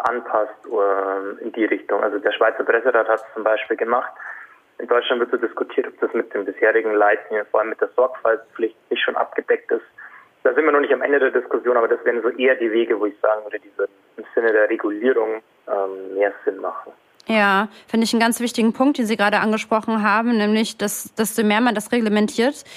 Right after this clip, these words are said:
Speaker 2: ähm, desto eher ist auch dann letztendlich die Pressefreiheit auch gefährdet, ne? Also, ähm, wie Sie auch gesagt haben, Stichwort Verantwortung, also was, was man in die Maschine reintut und dann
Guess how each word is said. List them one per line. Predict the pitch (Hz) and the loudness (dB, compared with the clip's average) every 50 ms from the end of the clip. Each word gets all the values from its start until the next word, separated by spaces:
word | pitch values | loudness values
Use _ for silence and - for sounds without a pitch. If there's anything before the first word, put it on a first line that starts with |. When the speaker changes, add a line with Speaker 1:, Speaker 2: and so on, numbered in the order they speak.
| - - - - - - - | -18 -18 -18 -18 -12 -2 0
Speaker 2:
ähm, | 214 226 220 226 214 | 2 2 4 2 2
desto | 226 214 - - - - 226 214 | 0 0 -2 -4 -4 -2 0 0
eher | - - 220 226 240 240 220 233 | 2 2 2 2 2 2 0 0
ist | - - | -2 -2
auch | 214 - - | -2 -2 0
dann | 226 220 220 220 220 220 202 | 0 2 2 2 2 2 0
letztendlich | - 208 - - - 233 233 220 220 233 208 - | 0 -4 -4 -2 0 0 2 2 0 -2 -2 -4
die | - 220 208 | -4 -6 -4
Pressefreiheit | - - 302 - - 359 - - - 185 185 185 185 - - | -2 -2 -2 -2 -2 -4 -4 -2 -2 0 0 0 -2 -2 -4
auch | 196 - - | -6 -6 -6
gefährdet, | - 190 - - 190 180 - 190 185 - - | -8 -6 -2 0 0 2 2 0 -2 -2 0
ne? | 208 220 247 302 330 - - | 2 4 4 4 2 2 0
Also, | 220 208 196 208 202 202 208 208 - | -2 0 0 2 2 4 4 2 2
ähm, | 202 208 208 208 208 208 - - | 2 2 2 2 2 2 0 -2
wie | 208 220 | -2 0
Sie | 196 220 226 | 0 2 2
auch | 202 202 - | 0 0 -2
gesagt | 240 208 220 220 - - | -2 -2 -2 -2 -2 -2
haben, | - 220 208 208 208 214 214 - - - - - | 0 2 2 2 2 0 -2 -4 -8 -18 -14 -4
Stichwort | - 254 - - 233 220 214 - | -2 -2 0 2 0 0 0 0
Verantwortung, | - 220 - 208 220 240 302 320 220 226 240 247 262 277 269 285 277 269 277 285 - | 0 0 0 2 2 2 2 2 0 0 0 2 2 0 0 2 2 2 4 2 2
also | - 214 208 196 214 208 202 208 208 202 - - - - - | 0 0 0 2 2 2 4 2 2 0 -2 -4 -8 -10 -10
was, | - - - - 208 214 - - - - 202 | -10 -8 -4 -2 -2 -2 -2 -4 -6 -4 -2
was | 214 208 - | -2 0 0
man | 233 202 | 0 2
in | 214 226 | 4 4
die | 226 | 4
Maschine | 208 214 - - 240 226 214 202 208 | 2 2 2 2 2 2 2 2 2
reintut | 202 220 262 277 - - 269 269 294 277 - | 2 2 2 0 0 0 0 0 0 0 0
und | - 208 214 | -2 0 0
dann | 208 208 214 214 | 2 2 2 0